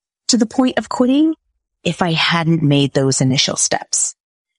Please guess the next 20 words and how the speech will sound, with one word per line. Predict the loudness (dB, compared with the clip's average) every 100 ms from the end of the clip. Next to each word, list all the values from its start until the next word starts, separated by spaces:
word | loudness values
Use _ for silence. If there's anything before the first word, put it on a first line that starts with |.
| _
If | -4
I | 0
hadn't | 0 2 2 2
started | 0 -2 -2 -2 0 0 0
to | -2
do | 0 2
the | 2
work | 0 0 -2 -6 -8
of | -2
realizing, | 2 2 2 0 0 0 -2 -6 _ _ _ -4
"Oh, | -2 -4 -8 -12 -18 _ _ _ _ _ -4
my | -2
happiness | 0 0 2 2 2
is | -2 -2
more | 2 4 4 2
under | 2 2
my | 0
control | 0 -2 0 0 0
than | 0 -2
I | -2 -4